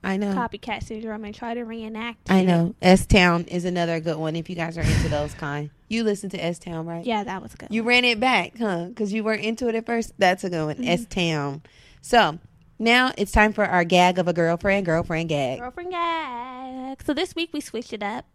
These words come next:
Speaker 2: We
Speaker 1: Yeah.
Speaker 2: decided to take a break from our emails, and there's this Twitter account called Six Brown Chicks.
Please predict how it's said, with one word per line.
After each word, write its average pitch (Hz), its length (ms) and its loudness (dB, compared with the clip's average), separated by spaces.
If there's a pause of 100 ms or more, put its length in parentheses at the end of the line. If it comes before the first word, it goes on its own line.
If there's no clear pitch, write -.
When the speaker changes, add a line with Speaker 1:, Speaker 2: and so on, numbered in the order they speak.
Speaker 2:
We 226 100 -8
Speaker 1:
Yeah. 233 120 -4
Speaker 2:
decided 220 280 -2
to 240 80 -4
take 240 220 -8
a 254 60 -6
break 220 260 -4
from 247 200 -6
our 226 200 -6
emails, 233 840 -4
and 233 440 0
there's 277 220 0
this 277 180 -4
Twitter 247 360 -4
account 220 340 -4
called 220 240 -8
Six - 300 -12
Brown 214 280 -10
Chicks. 240 400 -12